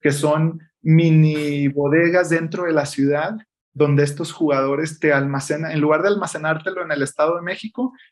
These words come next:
te lo almacenan en una bodega, por ejemplo, en Polanco. Entonces, cuando te caen órdenes, ellos le hacen el picking y packing y le entregan más rápido porque, pues, están más cerca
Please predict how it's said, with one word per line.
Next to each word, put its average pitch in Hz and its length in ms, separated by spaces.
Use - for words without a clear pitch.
te 156 80
lo 147 80
almacenan 143 520
en 151 120
una 156 180
bodega, 147 380
por 147 120
ejemplo, 139 300
en 143 140
Polanco. 147 480
Entonces, - 260
cuando 160 280
te 156 140
caen 175 260
órdenes, 180 760
ellos 156 300
le 170 100
hacen 165 260
el 147 180
picking 175 320
y 165 60
packing 180 760
y 160 120
le 151 120
entregan 160 480
más 170 220
rápido 175 640
porque, 143 200
pues, 143 200
están 147 320
más 156 180
cerca 156 440